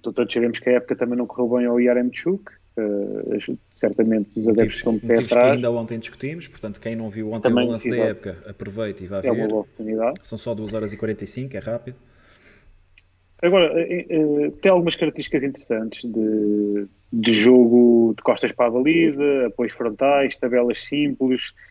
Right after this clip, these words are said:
Speaker 1: eh, oportunista, é um jogador também muito,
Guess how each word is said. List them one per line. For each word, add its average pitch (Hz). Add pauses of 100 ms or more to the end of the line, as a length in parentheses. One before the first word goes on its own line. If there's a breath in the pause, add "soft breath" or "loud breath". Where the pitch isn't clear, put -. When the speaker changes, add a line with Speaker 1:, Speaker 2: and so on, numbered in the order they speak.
(260 soft breath)
Speaker 1:
eh, 110
oportunista, 131
é 127
um 127
jogador 127
também 127
muito, 127